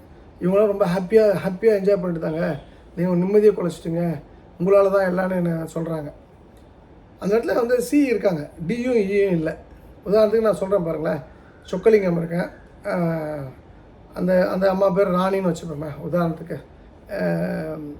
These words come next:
ஒரு பொய் குற்றச்சாட்டை வைக்கிறவங்க பேர் ராணின்னு வச்சுப்போம். அ, அதுல வந்து சம்பவம் வந்து ஒரு மூன்று பேர் குறித்த விஷயம்தான்.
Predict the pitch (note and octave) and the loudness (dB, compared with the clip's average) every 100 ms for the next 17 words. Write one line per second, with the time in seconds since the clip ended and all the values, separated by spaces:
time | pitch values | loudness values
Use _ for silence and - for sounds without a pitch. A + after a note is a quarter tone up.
0 | - - G3+ G3 G#3+ F#3+ E3+ G3+ A3 G3+ | -16 -14 -12 -12 -8 -6 0 2 2 0
1 | F#3 F3 E3+ D#3+ D3+ E3 D#3+ D3 F#3+ D#3+ | -4 -2 -4 -2 -4 -4 -6 -4 -4 -2
2 | E3 D#3+ D#3 C#3 C#3+ - - - - - | -2 -2 -6 -14 -18 -20 -20 -20 -20 -20
3 | - - - - - - - - - - | -20 -20 -20 -20 -20 -20 -20 -20 -20 -8
4 | G3+ F#3+ F3 E3+ F#3 F3+ - - G3 G3 | -4 -2 0 0 -2 -4 -6 -2 2 2
5 | G#3 C4 F3+ G#3 A#3 A#3 A3 A#3+ G3+ G#3 | 2 0 0 0 4 4 4 2 0 0
6 | G#3 F#3+ F3 F#3+ G#3 G3+ E3 E3+ D#3 D#3 | 0 -2 -2 -2 -2 -2 -2 -4 -6 -8